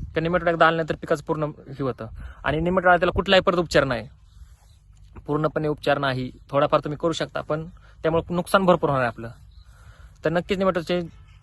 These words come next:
पाहण्यासाठी आपली मुळी उकरून बघत जा वेळोवेळी, जिथं झाड सुकलंय, कुठं काय असलं प्लॉटमध्ये, एखादं झाड पिवळं पडलंय, सुकलंय, त्याची मुळी उकरा, बघा काय प्रॉब्लेम आहे मुळीला, गाठी वगैरे दिसतात का, असतील दिसत तर हा उपाय करा. तर आता मग हे आपण हे वापरलंय, हे कसं वापरायचं तुम्हाला मी सांगतो.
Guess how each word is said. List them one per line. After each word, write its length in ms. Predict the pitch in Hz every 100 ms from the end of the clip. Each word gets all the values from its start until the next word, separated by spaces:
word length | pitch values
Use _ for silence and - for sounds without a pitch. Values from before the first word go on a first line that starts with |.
| - 170 147 -
पाहण्यासाठी 400 | 156 160 156 156
आपली 140 | 147 151
मुळी 180 | 156
उकरून 260 | 160 - 156
बघत 160 | 147 139
जा 120 | 143
वेळोवेळी, 420 | 143 143 139 135
जिथं 280 | 147 143 143
झाड 180 | 143 139
सुकलंय, 320 | 147 139 131
कुठं 240 | - 135
काय 140 | 139 135
असलं 160 | 165
प्लॉटमध्ये, 380 | 127 131 135 131
एखादं 140 | 131
झाड 120 | 131 127
पिवळं 180 | 147 143
पडलंय, 240 | 135 131
सुकलंय, 260 | 123 147 135
त्याची 140 | 131
मुळी 180 | 135 143
उकरा, 220 | 139 143
बघा 320 | 135 139 139 135 - - -
काय 100 | 143
प्रॉब्लेम 320 | 139 139 139
आहे 80 | 135
मुळीला, 400 | 127 131 127 131 - - -
गाठी 220 | 127 123 135
वगैरे 180 | 131
दिसतात 240 | 131 123 131 -
का, 120 | 131 - - - -
असतील 280 | 131 160
दिसत 140 | 147 151
तर 380 | 165 - - 143
हा 120 | 151
उपाय 200 | 135 127
करा. 220 | 120 - - - -
तर 60 | 165
आता 140 | 175
मग 60 | 180
हे 80 |
आपण 200 | 175 175
हे 60 | 175
वापरलंय, 420 | 180 185 175 160
हे 160 | 165 151
कसं 220 | 190 190
वापरायचं 260 | 175 165 160
तुम्हाला 140 | 151
मी 60 | 143
सांगतो. 440 | 139 120 120